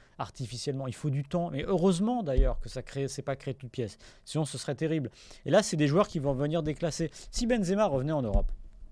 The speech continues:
je sais pas où il irait. Le Real, bah, évidemment, non, euh, c'est pas genre.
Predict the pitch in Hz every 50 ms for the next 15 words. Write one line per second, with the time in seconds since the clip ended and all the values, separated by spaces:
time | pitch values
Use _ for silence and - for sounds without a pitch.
0 | - - - - - - - - - - - - - - - 95 87 85 - -
1 | - 135 147 135 113 107 120 143 151 135 - - - _ - - - - - -
2 | - - - - - - - - - 117 113 104 104 113 113 110 101 90 87 87
3 | 90 92 95 98 104 104 98 98 101 120 135 147 156 156 131 98 92 87 - -
4 | - - 101 95 98 123 147 165 165 156